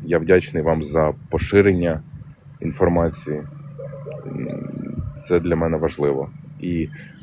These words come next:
не тільки важливо для мене, а важливо для того, щоб про ці злочини знало якомога більше людей. А в наш час, е, на жаль, можновладці і, е,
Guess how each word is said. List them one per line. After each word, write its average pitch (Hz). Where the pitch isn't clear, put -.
не 90
тільки 80
важливо 78
для 80
мене, 101
а -
важливо 85
для 85
того, 104
щоб -
про -
ці -
злочини -
знало 85
якомога 80
більше -
людей. -
А 73
в 71
наш 92
час, -
е, 73
на 76
жаль, 82
можновладці 80
і, 78
е, -